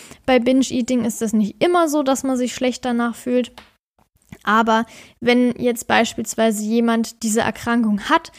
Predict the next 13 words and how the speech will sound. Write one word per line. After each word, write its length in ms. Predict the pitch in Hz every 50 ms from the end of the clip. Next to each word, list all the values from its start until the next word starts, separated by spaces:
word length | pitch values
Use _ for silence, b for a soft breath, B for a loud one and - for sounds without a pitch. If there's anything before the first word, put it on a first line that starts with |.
| B B B B B B
und 200 | - 240 247 -
eben, 560 | - - 254 240 247 254 254 240 - - - - - - 50 - - _
ja, 300 | - 226 233 247 247 254
dieses 640 | 247 269 262 247 262 254 - - - - - - -
Gefühl 600 | - - 233 226 247 - - - - 330 381 381
vers-, 320 | - - 294 277 247 - - -
verspürt, 680 | - - - 247 - - - - 277 311 370 381 - - -
immer 340 | - 285 294 294 294 285
so 140 | 254 247 262
viel 180 | - - 254 - -
essen 280 | - 311 - 339 320 277
zu 140 | - -
müssen, 440 | 277 277 277 285 277 - 262 262 269